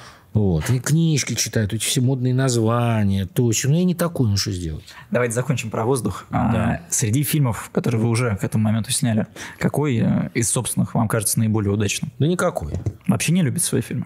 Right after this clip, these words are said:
Speaker 1: Ну, нет, я их не пересматриваю. Ну, просто, м,
Speaker 2: Ну, по окончании работы.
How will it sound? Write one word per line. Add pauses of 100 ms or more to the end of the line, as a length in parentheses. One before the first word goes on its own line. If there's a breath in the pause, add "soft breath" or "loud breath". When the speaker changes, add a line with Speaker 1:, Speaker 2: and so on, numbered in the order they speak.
(160)
Speaker 1:
Ну,
нет,
я
их
не
пересматриваю.
Ну,
просто,
м,
Speaker 2:
Ну,
по
окончании
работы.